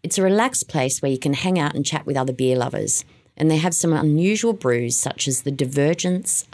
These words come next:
Honey Hybrid Sour and the James the Dank Peach I P A with peach and grassy hops expressions.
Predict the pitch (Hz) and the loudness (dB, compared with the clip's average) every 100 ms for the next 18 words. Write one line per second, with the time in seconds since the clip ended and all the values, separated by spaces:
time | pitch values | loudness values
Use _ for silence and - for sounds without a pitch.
0 | - - 143 139 147 - - 139 165 190 | -12 -4 0 2 0 -2 -2 0 0 0
1 | 165 - 117 60 65 147 - - 147 139 | 0 0 0 -2 -4 -8 -16 -6 2 2
2 | 135 156 147 170 160 - 151 135 131 127 | 4 2 4 2 2 -2 0 0 0 -4
3 | - - 147 123 - - 127 123 131 117 | -12 -6 -4 -2 -4 -2 -4 -2 -2 -2
4 | 98 - - 113 - 156 147 147 147 123 | -4 -8 -14 -18 -6 -4 -2 -2 -2 -2
5 | 120 - 127 - - - - - 117 - | -2 -4 -4 -8 -6 -6 -6 -6 -8 -8
6 | 143 147 - | -6 -6 -6